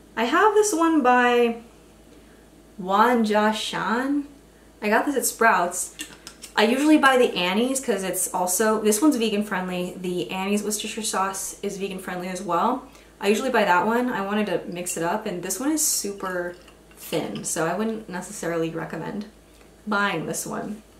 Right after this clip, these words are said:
but I still have to use it up. And then I'm also gonna add a little bit of onion powder, again, to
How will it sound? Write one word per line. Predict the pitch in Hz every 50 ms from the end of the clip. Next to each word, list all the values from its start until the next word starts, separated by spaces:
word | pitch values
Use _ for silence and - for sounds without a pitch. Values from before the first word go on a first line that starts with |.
| - _ - - - -
but | - - - - - 208
I | 185
still | - - 208 190
have | 185
to | - 190
use | 175 -
it | 160 156
up. | 151 - - - - - - - - -
And | - - - - - - - - - - 247 240
then | 254
I'm | 254 262
also | 269 277 277 311
gonna | 320 330 -
add | 269 269
a | 262
little | 262 262 247
bit | 254 240
of | 226 214 - -
onion | 220 226 233 247 240 233
powder, | 233 - 240 226 220 220 226 254 302 349 349 - - - - - - - - - - - - - - - - 226
again, | 214 208 180 190 214
to | - 185 185 - 214